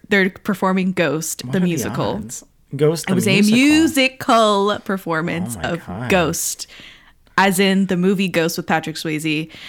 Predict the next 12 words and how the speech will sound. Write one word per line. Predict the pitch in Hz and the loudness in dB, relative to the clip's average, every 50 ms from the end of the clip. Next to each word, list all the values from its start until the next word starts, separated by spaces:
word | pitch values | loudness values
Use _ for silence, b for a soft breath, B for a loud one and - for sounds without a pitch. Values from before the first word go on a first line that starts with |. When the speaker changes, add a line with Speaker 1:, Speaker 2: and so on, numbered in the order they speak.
| B B B | B B B
Speaker 1:
And | - 165 | -2 -2
I | 156 151 | 0 0
was | 156 156 | -2 -2
like, | 165 156 160 160 151 - - _ _ _ _ _ _ _ - | -2 0 0 -2 -2 -4 -8 _ _ _ _ _ _ _ -4
"Why | 180 185 208 247 294 | 0 0 2 2 2
not?" | 320 381 403 359 233 - - | 0 0 0 0 0 0 0
So, | - 220 | 2 2
like, | 214 208 196 185 | 2 2 2 0
we | 185 220 226 | 0 -2 0
went, | 175 190 190 196 175 151 156 165 - - _ _ _ _ _ _ _ - | 0 0 2 2 2 0 0 -2 -6 -10 _ _ _ _ _ _ _ -6
Speaker 2:
Mm-hmm. | - 220 | 0 2
Speaker 1:
and | 214 208 202 196 190 190 190 180 | 2 4 4 2 2 2 0 -2